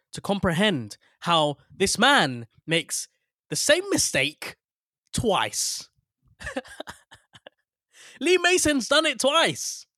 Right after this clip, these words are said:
And not only that, there were two offsides in that goal. In the run-up to that goal, there were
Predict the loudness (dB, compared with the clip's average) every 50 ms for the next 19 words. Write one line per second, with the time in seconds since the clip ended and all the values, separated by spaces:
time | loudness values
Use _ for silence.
0 | _ _ _ _ _ _ _ _ _ _ _ _ _ _ -6 -4 0 0 0 2
1 | 0 0 0 0 0 0 -2 -4 -4 -6 _ _ _ _ 0 0 2 4 4 2
2 | 0 0 -2 0 2 2 4 4 2 2 0 0 0 -2 -2 -2 -2 -2 0 2
3 | 2 4 4 2 2 0 -2 -4 -10 -12 -14 _ _ _ _ _ 0 2 2 2
4 | 2 0 -4 -6 -8 -10 _ _ _ _ _ _ _ -8 -2 0 0 0 0 -4
5 | -8 -12 -12 -12 _ _ _ _ _ _ _ _ _ _ _ _ _ _ _ _
6 | _ -10 -8 -8 -10 -12 _ _ _ _ _ _ _ _ _ _ _ _ _ _
7 | _ _ _ _ _ _ _ _ _ _ _ _ _ _ _ _ _ _ _ _
8 | _ _ -10 -6 -4 -2 -2 -2 -2 -2 -2 -2 -2 -2 -2 -4 -4 -4 -4 -4
9 | -8 -10 _ _ _ -4 -2 0 0 0 -2